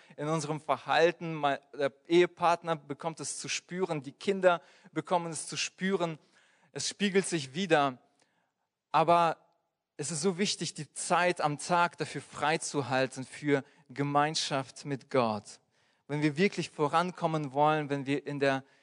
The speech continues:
in der, ja, ähm, in unserer Nachfolge vorankommen wollen, Gott wirklich kennenlernen wollen, dann braucht es diese Regelmäßigkeit.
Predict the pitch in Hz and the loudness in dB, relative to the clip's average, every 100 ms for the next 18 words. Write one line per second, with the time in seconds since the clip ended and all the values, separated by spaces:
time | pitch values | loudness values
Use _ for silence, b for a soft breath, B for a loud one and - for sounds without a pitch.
0 | b 143 139 - - _ _ _ 147 160 | b -4 0 0 -4 _ _ _ 0 2
1 | 147 113 b b b b 139 131 127 123 | 2 0 b b b b -2 -2 -2 -6
2 | - 147 156 147 156 165 202 - 185 151 | -10 -8 -6 -2 0 2 0 0 2 2
3 | 135 - 135 160 185 - 147 139 123 123 | 0 -10 -6 -2 -2 -2 -2 -4 -2 -2
4 | 117 117 151 156 - 160 156 139 - 175 | -2 -2 -2 -2 -2 -8 -8 -16 -8 -6
5 | 180 165 143 135 135 135 135 127 b b | -4 -2 -2 -4 -6 -4 -4 -8 b b
6 | b 139 139 117 143 156 - 143 - 127 | b -8 -8 0 2 2 0 -12 -10 -8
7 | 135 127 139 135 127 117 - 120 - 113 | -8 -8 -10 -8 -8 -10 -10 -12 -12 -14
8 | 104 | -14